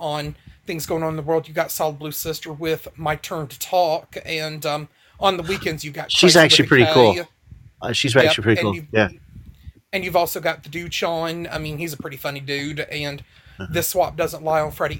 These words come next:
Speaker 1: evenings with Felix, and, um,
Speaker 2: Awesome.
Speaker 1: and, and coming very soon, an all new season of the Slightly Serious Show, so be on lookout for that.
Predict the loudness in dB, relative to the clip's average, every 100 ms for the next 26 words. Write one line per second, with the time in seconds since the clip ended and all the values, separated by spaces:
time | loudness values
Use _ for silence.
0 | -10 -10 -10 -10 -10 -8 -6 -6 -6 -10
1 | -10 -8 -8 -6 -8 -8 -4 -4 -2 -6
2 | -8 -14 _ -12 -10 -2 -2 -2 -8 -8
3 | -4 -4 -2 -2 -2 -2 -4 -4 -2 -4
4 | -2 -2 -2 -6 -8 -8 -8 -10 -8 -10
5 | -10 -10 -8 -4 -4 -4 -8 -6 -4 -4
6 | -6 -6 -6 -8 -8 -8 -8 -8 -10 -10
7 | -10 -2 0 0 -4 -10